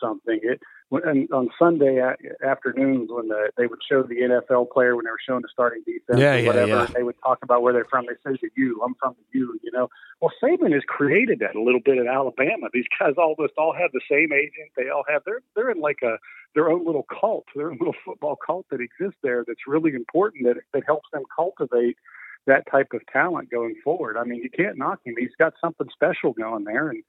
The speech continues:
Speaker 1: and it's something special that he's been able to facilitate most places in his career.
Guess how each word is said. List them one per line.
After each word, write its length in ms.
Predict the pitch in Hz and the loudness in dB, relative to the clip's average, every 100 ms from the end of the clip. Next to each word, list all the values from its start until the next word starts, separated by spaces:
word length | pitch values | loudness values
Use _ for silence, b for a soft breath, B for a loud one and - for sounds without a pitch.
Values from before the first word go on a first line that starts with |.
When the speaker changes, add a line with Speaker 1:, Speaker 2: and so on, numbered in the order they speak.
| B B B - | B B B -4
Speaker 1:
and 100 | 135 | -2
it's 160 | 139 | 0
something 300 | - 165 160 143 | 2 2 2 0
special 380 | - 151 - | 2 0 0
that 120 | 151 127 | 0 0
he's 180 | 156 | 0
been 160 | - 139 | 0 2
able 180 | 156 151 | 2 2
to 80 | 143 | -2
facilitate 680 | - - 139 151 - 156 147 | -4 -2 0 0 2 2 2
most 220 | 131 143 | -4 0
places 320 | 151 151 147 143 | 2 2 -2 -6
in 80 | 156 | -6
his 100 | 143 | -4
career. 360 | - 139 180 | -4 -4 -4